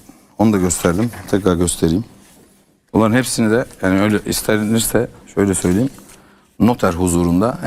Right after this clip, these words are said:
<laughs> hepsini de paylaşırım. Yani çünkü buna da, çünkü o kadar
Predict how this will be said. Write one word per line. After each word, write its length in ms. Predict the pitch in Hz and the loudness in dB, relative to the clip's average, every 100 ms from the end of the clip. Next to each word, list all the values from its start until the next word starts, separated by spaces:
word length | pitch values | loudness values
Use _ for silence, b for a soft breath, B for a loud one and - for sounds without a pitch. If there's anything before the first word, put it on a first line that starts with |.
| 110 | -2
<laughs> 220 | - - - | -2 -2 0
hepsini 340 | 117 107 98 | 0 2 0
de 80 | 123 | 2
paylaşırım. 420 | 110 101 98 95 | 2 0 0 -2
Yani 80 | 90 | 0
çünkü 160 | 98 104 | 0 0
buna 180 | 127 127 | 0 -2
da, 120 | 107 B B B | -4 B B B
çünkü 200 | 95 98 - | -2 -2 -2
o 80 | |
kadar 340 | 87 107 131 | 0 2 2